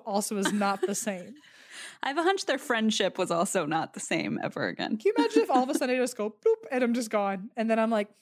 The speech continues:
Speaker 1: "Let's go back to normal." And you're like,
Speaker 2: And then I,
Speaker 1: <laughs> "I
Speaker 2: like,
Speaker 1: don't
Speaker 2: find you
Speaker 1: think
Speaker 2: at
Speaker 1: so."
Speaker 2: Linda's house, like, in your childhood bedroom, and you're like,
Speaker 1: <laughs>
Speaker 2: "I don't know what you're talking about. I was just in the field with you."
Speaker 1: I was in the field
Speaker 2: Oh.
Speaker 1: and someone talked to me without moving their mouth. Well, you're acting weird,
Speaker 2: <laughs>
Speaker 1: okay? Um,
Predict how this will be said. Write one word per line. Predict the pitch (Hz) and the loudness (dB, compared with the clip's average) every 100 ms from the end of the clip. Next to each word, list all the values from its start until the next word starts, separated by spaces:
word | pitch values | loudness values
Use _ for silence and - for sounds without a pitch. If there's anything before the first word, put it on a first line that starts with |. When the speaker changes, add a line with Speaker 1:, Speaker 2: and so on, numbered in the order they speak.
| _ - | _ -8
Speaker 1:
"Let's | 392 | -2
go | 466 | 0
back | 370 311 - | 2 0 0
to | |
normal." | 233 214 208 190 156 196 | -2 0 -2 -4 -4 -2
And | 202 | 0
you're | 196 | 0
like, | 196 | 0
Speaker 2:
And | 480 | 2
then | 480 | 4
I, | 480 | 6
Speaker 1:
<laughs> | |
"I | 466 | 6
Speaker 2:
like, | 427 | 4
Speaker 1:
don't | - 247 | 0 0
Speaker 2:
find | 226 233 | 2 0
you | 233 | 2
Speaker 1:
think | 226 | 2
Speaker 2:
at | 190 | 2
Speaker 1:
so." | |
Speaker 2:
Linda's | 190 196 190 208 | 2 2 2 2
house, | 233 190 196 208 | 2 2 2 2
like, | 208 196 - | 0 0 0
in | 185 | 0
your | 190 | -2
childhood | 202 180 170 202 170 | 0 -2 0 -2 -2
bedroom, | 160 156 175 180 | -4 -2 -2 0
and | 180 | 0
you're | 185 | 2
like, | 180 - | 0 0
Speaker 1:
<laughs> | - | 0
Speaker 2:
"I | 180 | 0
don't | 247 247 | 2 2
know | 254 | 2
what | 240 | 4
you're | 220 | 2
talking | 220 226 339 247 165 | 2 0 0 -2 -4
about. | 147 - | -2 0
I | 165 165 | 2 0
was | 180 | 0
just | 214 226 | -2 -2
in | 247 | -2
the | 240 | -2
field | 226 254 285 294 | -2 -2 0 -2
with | 190 - - | -4 -10 -10
you." | 143 - - | -10 -10 -2
Speaker 1:
I | 269 | 0
was | 349 | 2
in | 202 | 0
the | 202 | 0
field | 392 392 | 0 0
Speaker 2:
Oh. | |
Speaker 1:
and | 349 | -2
someone | - 311 311 | -2 -2 0
talked | 294 294 | 0 0
to | 277 | -2
me | |
without | 262 254 | 0 0
moving | 240 233 226 | 0 0 0
their | 220 | 0
mouth. | 208 156 - | -2 -6 -10
Well, | 214 | -6
you're | 226 226 302 285 | -2 0 4 4
acting | 240 359 233 214 | 4 4 4 4
weird, | 202 185 156 165 | 4 0 0 -4
Speaker 2:
<laughs> | |
Speaker 1:
okay? | 202 254 247 _ _ _ - - _ | -4 -10 -12 _ _ _ -20 -20 _
Um, | 226 226 226 214 | 2 4 2 2